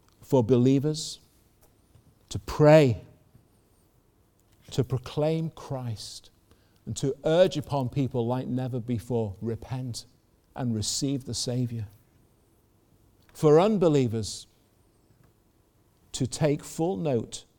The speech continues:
of where your rejection of Christ is taking you and leading you. And to remember this, on that last day,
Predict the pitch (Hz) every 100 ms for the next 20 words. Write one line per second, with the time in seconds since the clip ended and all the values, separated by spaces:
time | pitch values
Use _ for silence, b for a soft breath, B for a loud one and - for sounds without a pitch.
0 | _ _ 123 123 117 120 120 117 127 165
1 | 185 151 107 143 147 - 147 127 131 -
2 | - 139 127 107 - - - 120 - -
3 | 151 143 131 104 101 - _ _ _ _
4 | - 127 120 120 135 127 120 107 104 -
5 | _ _ _ _ _ _ _ _ _ _
6 | _ _ _ _ _ _ - 127 - 113
7 | 113 120 143 127 110 123 107 - - -
8 | _ _ _ _ _ _ _ _ - 120
9 | 123 113 151 - 143 131 - - - 123
10 | 117 104